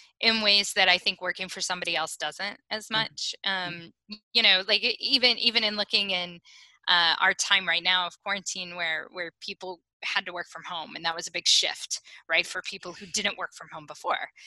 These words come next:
Speaker 2: Yeah.
Speaker 1: And, and people are like, "How are you doing?" I'm like, "Well, I worked from home before,
Speaker 2: <laughs>
Speaker 1: so,
Speaker 2: Nope,
Speaker 1: eh,
Speaker 2: no change in
Speaker 1: it's
Speaker 2: my
Speaker 1: not
Speaker 2: life.
Speaker 1: really a
Speaker 2: Yeah.
Speaker 1: change." But they're still getting paid. Me as a, so as a speaker, where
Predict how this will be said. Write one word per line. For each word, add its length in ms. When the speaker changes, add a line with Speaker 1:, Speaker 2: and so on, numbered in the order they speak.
Speaker 2:
Yeah. 180
Speaker 1:
And, 140
and 100
people 280
are 80
like, 200
"How 120
are 80
you 120
doing?" 280
I'm 80
like, 180
"Well, 140
I 120
worked 240
from 240
home 140
before, 340
Speaker 2:
<laughs> 80
Speaker 1:
so, 160
Speaker 2:
Nope, 220
Speaker 1:
eh, 140
Speaker 2:
no 100
change 300
in 20
Speaker 1:
it's 60
Speaker 2:
my 120
Speaker 1:
not 140
Speaker 2:
life. 80
Speaker 1:
really 200
a 20
Speaker 2:
Yeah. 60
Speaker 1:
change." 340
But 180
they're 140
still 220
getting 180
paid. 320
Me 160
as 180
a, 460
so 560
as 160
a 80
speaker, 680
where 480